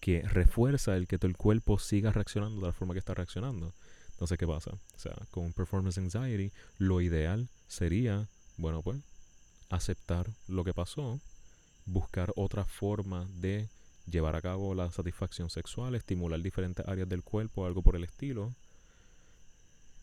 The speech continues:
en lo que el cuerpo se puede calmar y entrar a un estado de comodidad como para poder alcanzar la erección. Pero ¿qué pasa? Los hombres no, no siguen eso.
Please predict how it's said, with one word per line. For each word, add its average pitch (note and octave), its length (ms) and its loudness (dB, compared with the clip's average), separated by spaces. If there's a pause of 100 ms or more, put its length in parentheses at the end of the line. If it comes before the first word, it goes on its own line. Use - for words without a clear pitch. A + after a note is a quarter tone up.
(220)
en F2+ 300 2
lo G#2+ 200 2
que A2 240 -2 (960)
el F2 140 -2
cuerpo - 320 -8
se - 100 -6
puede F#2+ 200 -2
calmar G2+ 420 -4
y G#2 80 -2
entrar F#2 300 -2
a F2+ 40 -2
un F#2 120 -2
estado G2+ 400 -6
de F#2+ 60 -6
comodidad G2+ 580 -4
como F#2 240 -4
para E2+ 200 -4
poder E2+ 400 -6 (200)
alcanzar F#2 640 -2 (180)
la F#2 140 -6
erección. A2+ 420 -8
Pero E2+ 160 -4
¿qué E2 100 -2
pasa? G2+ 380 -8 (720)
Los F2 160 -2
hombres F2+ 300 -2
no, G2+ 640 -4
no E2+ 160 -4
siguen A#2+ 360 -2
eso. C3 440 -8